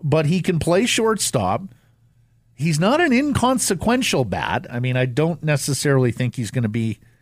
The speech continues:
in the middle of that Blue Jays order, but he's got thirteen home runs this year, uh, seven ten O P S. So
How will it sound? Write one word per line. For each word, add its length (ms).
in 160
the 80
middle 360
of 120
that 240
Blue 180
Jays 580
order, 400
but 120
he's 120
got 220
thirteen 400
home 220
runs 280
this 280
year, 300
uh, 280
seven 300
ten 200
O 140
P 200
S. 460
So 460